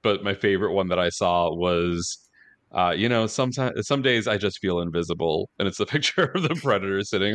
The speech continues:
on the, <laughs> on the rock in the woods. And I was like, "For not, not watching the Predator films, I understand that reference," and it's,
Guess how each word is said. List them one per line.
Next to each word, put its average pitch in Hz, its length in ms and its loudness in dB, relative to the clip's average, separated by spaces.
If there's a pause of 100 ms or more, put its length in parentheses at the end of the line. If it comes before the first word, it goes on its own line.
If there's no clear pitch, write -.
on 147 120 -6
the, 151 280 0 (580)
<laughs> - 0 - (180)
on 127 60 0
the 120 80 4
rock 110 280 4
in 110 80 -2
the 107 100 2
woods. 101 340 2
And 117 80 0
I 113 40 2
was 110 100 0
like, 117 160 2 (1300)
"For 165 140 0
not, 160 340 2
not 151 400 0 (600)
watching 127 460 0
the 113 60 0
Predator 113 340 2
films, 113 440 0
I 135 140 0
understand 147 540 -2
that 92 140 0
reference," 92 800 -2 (280)
and 104 160 0
it's, - 260 -6